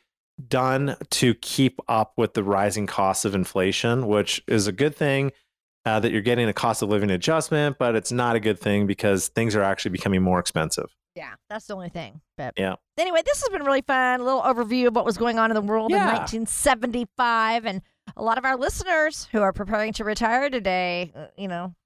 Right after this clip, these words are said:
Speaker 2: like me, wrapping up high school. I was in high school or they're in college. Maybe they were starting their careers for the first time. What kinds of decisions should they be thinking about now, Mike, as they approach the end of their careers and start retirement?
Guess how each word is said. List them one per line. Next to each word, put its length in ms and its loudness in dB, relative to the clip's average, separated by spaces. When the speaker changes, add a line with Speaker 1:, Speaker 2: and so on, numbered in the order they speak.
Speaker 2:
like 200 -2
me, 340 0
wrapping 360 0
up 120 0
high 180 0
school. 200 -2
I 120 4
was 100 0
in 100 2
high 180 2
school 200 0
or 180 2
they're 240 0
in 60 -4
college. 500 2
Maybe 140 0
they 80 0
were 80 -2
starting 400 0
their 160 2
careers 400 -2
for 100 -6
the 140 -4
first 340 -6
time. 260 -2
What 140 -2
kinds 240 0
of 60 2
decisions 680 0
should 140 0
they 80 2
be 100 0
thinking 320 0
about 300 2
now, 260 0
Mike, 400 -2
as 160 2
they 140 2
approach 360 0
the 160 0
end 120 4
of 100 0
their 100 2
careers 520 2
and 100 -6
start 240 0
retirement? 500 -2